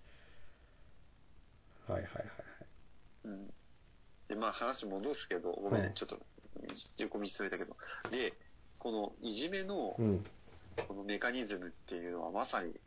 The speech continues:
Speaker 2: もう何度も言うけど、
Speaker 1: うん。
Speaker 2: このもうウクライナの侵攻そのもので、
Speaker 1: はいはいはいはい。
Speaker 2: まあ、結局優位に立ちたいロシアが、
Speaker 1: うん。
Speaker 2: まあ無知ではないけど、弱いそういうウクライナを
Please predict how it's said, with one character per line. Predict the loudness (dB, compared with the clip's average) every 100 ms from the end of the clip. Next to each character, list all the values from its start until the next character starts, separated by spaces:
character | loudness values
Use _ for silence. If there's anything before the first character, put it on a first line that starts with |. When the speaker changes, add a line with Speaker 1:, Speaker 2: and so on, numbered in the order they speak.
| -2
Speaker 2:
も | -2 -2 -8 -4
う |
何 | 2 4
度 | 4
も | 0
言 | 0 -2
う |
け | -2
ど、 | 2
Speaker 1:
う | 8
ん。 | 8 8
Speaker 2:
こ | 4
の | 2
も | 2
う | 2
ウ |
ク | 2
ラ | 4 4
イ |
ナ | 4
の | 0
侵 | -2 -2 -6
攻 | -4 -4 -4 -6
そ | -4 0
の | 2 2
も | 2
の | 0
で、 | -2 -4 -6 0
Speaker 1:
は | 4
い |
は | 4
い |
は | 4
い | 2
は |
い。 |
Speaker 2:
ま | 0 -2 -8 -8 -18 -6
あ、 | -2
結 | 0 0 0
局 | -2 2 2 2 2
優 | 2 2
位 | 0
に |
立 | -4 -4 -4 -4
ち | 2
た | 2
い | 4 2
ロ | 0
シ | 2 4
ア | 4
が、 | 4 6 4 2 0
Speaker 1:
う | 4
ん。 | 6 4 -2 -12 -16 -14 -12 0
Speaker 2:
ま | 4
あ | 4
無 | 4
知 | 2 6 6
で |
は | 6 4
な | 2
い | 0 -2
け |
ど、 | -2 2 2 2 -2
弱 | 0 4 6
い | 4 2 -6 -6
そ | -2 -2
う | -2
い | -6
う |
ウ | -2
ク | 2
ラ | 2
イ |
ナ | 0
を | -4